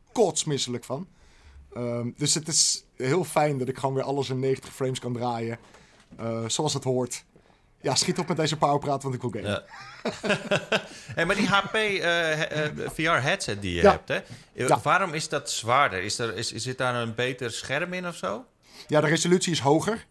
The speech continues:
Speaker 1: eh, waardoor je dus meer pixels moet aansturen. Dat moet je ook eens, nog eens keer twee doen, omdat het V R is.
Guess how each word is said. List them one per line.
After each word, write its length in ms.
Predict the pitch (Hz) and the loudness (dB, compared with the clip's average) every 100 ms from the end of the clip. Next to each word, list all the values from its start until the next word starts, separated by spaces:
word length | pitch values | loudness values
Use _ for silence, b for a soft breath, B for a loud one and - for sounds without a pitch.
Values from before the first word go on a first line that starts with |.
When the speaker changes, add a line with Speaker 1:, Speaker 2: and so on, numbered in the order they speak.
| _ | _
Speaker 1:
eh, 200 | 135 131 | -2 0
waardoor 280 | 127 131 143 | 2 4 4
je 60 | 143 | 4
dus 140 | 139 | 2
meer 200 | 147 151 | 2 2
pixels 400 | 147 - 156 151 | 2 -2 -2 -2
moet 140 | 143 151 | -2 0
aansturen. 520 | 151 151 165 165 180 | 2 0 0 0 0
Dat 100 | 139 | -4
moet 120 | 127 | -6
je 80 | 156 | -2
ook 120 | 139 | -2
eens, 120 | 147 | -2
nog 220 | 143 135 123 | -4 -6 -4
eens 260 | 127 - b b | -6 -6 b b
keer 240 | - 151 131 | -2 0 0
twee 260 | 143 143 | 0 0
doen, 160 | 151 202 | 2 0
omdat 180 | 156 131 | 0 -2
het 120 | 127 | -4
V 80 | - | -4
R 320 | 131 131 156 | -2 -2 -2
is. 240 | 220 - | -4 -6